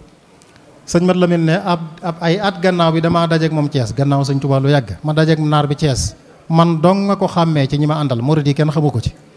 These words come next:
Ndax moom fa la ko fekk ba yëfee xew ca gànnaar. Nee na nga xam ne bu ma ne woon naar baa ngi nii, taalibe yi danañ ko sonal. Mu ne waaye kon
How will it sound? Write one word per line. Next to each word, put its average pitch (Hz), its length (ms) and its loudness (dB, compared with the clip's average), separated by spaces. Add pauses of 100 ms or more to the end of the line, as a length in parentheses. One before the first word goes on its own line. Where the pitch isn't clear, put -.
(280)
Ndax 139 200 2
moom 143 280 0
fa 175 140 -2
la 175 120 4
ko 180 80 -4
fekk 165 240 -4
ba 143 100 0
yëfee 151 260 0
xew 139 140 0
ca 139 100 0
gànnaar. 120 320 -2 (1000)
Nee 175 120 4
na 185 80 4
nga 190 100 2
xam 190 120 -2
ne 190 80 0
bu 180 120 0
ma 208 140 0
ne 214 60 0
woon 196 220 0
naar 180 200 0
baa 165 160 0
ngi 156 160 0
nii, 147 200 0
taalibe 160 360 0
yi 143 140 0
danañ 143 260 0
ko 147 80 -4
sonal. 127 280 -2 (400)
Mu 147 80 2
ne 151 80 2
waaye 156 280 4
kon 139 240 -4